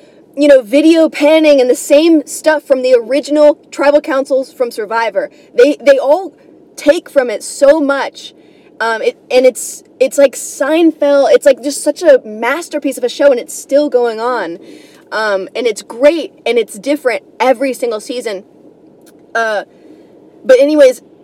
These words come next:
when Cochran played and won, every single tribal council, Jeff, the host, would say, "What, um, Cochran, what did your thesis statement say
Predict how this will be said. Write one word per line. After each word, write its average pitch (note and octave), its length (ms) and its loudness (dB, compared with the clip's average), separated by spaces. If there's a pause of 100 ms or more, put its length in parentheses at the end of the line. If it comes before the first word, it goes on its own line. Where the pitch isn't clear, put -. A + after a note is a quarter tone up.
when B3+ 240 0
Cochran C4+ 680 -2
played A#3+ 280 2
and A3 140 -6
won, G3+ 400 -4 (460)
every B3+ 260 2
single C#4+ 300 2
tribal B3 340 -4
council, D4+ 720 -2 (400)
Jeff, C4+ 320 0
the A3+ 180 -2
host, B3+ 640 -2 (400)
would A#3+ 220 0
say, A#3+ 380 0 (100)
"What, A#3+ 360 2 (720)
um, G#3 300 -2
Cochran, C4+ 480 -2 (400)
what A#3+ 260 2
did C4 180 -4
your B3+ 120 -4
thesis C4 500 -8
statement A3+ 380 -2
say - 440 2